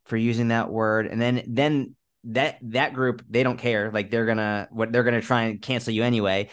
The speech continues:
And the other group, they've just lost respect for you because you've apologized for that shit. So now I'm like, "Whatever." It's like, it's great. It's a blessing. Thank God that I've, I've been able to reach so many people, and it means the world to me that I can really help so many people.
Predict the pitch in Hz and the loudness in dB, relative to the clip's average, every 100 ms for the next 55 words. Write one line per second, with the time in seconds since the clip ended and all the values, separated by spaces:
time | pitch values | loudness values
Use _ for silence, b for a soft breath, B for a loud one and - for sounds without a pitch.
0 | B 120 127 156 165 123 123 127 123 123 | B 0 4 6 6 4 2 0 0 0
1 | 131 123 117 - 143 - 113 101 104 117 | 2 0 -2 0 0 0 -4 -4 -2 -4
2 | 101 110 117 127 110 107 98 104 92 90 | -2 -4 4 4 6 2 0 -4 -6 -6
3 | - - - B B B - 127 120 123 | -8 -10 -12 B B B 2 4 4 0
4 | 120 135 147 131 120 113 151 147 110 107 | -4 0 0 0 -4 -6 -2 0 0 -2
5 | 107 - 120 - 120 117 127 - 123 131 | -6 -6 -8 0 0 0 -6 -2 2 2
6 | 143 127 123 113 113 113 - 139 143 - | 2 -2 -6 -4 0 -2 0 -4 -6 -6
7 | 120 104 104 104 110 107 107 104 101 b | -6 -4 -2 0 0 -2 -2 -4 -6 b
8 | b b - 107 107 110 107 107 110 113 | b b -6 -4 -2 0 0 0 -2 -4
9 | - 113 107 104 - 110 117 123 107 - | -4 -2 -2 -4 -6 -8 -2 -2 -2 -4
10 | 110 110 101 101 98 107 104 117 110 98 | -4 -4 -2 -4 -2 -4 -4 -2 -2 -2
11 | 95 104 101 101 98 107 101 - 117 117 | -4 -4 -4 -4 -2 -2 -4 -4 -4 -4
12 | 113 127 123 156 175 | -4 -8 -8 -8 -10